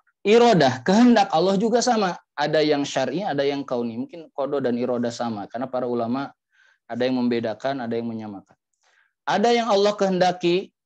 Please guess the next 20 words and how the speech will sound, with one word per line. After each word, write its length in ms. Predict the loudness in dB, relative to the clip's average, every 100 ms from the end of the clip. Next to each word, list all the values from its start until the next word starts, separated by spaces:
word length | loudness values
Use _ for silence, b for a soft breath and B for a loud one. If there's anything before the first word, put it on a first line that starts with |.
| -16
disebut 400 | -6 -4 -4 -4
kehendak 400 | -4 -2 -2 -2
Allah 240 | -2 -2
yang 240 | -2 -4 -4
syar'i, 560 | -4 -4 -6 -6 -6 _ _ _
ya, 240 | -12 -12 -10
itu 320 | -10 -2 0
adalah 400 | 2 0 0 -2
apa 240 | -4 -4
yang 80 | -4
Allah 240 | -2 -4 -4
sukai. 560 | -10 -6 -4 -4 -6 _ _ _ _ -10
Ada 240 | -4 -2
yang 160 | -2 -4
terjadi 380 | -8 -4 -4 -2
dan 160 | -4 -4
ada 80 |
yang 140 | -6 -6
tidak 240 | -6 -6
terjadi. 480 | -6 -4 -4 -4 -10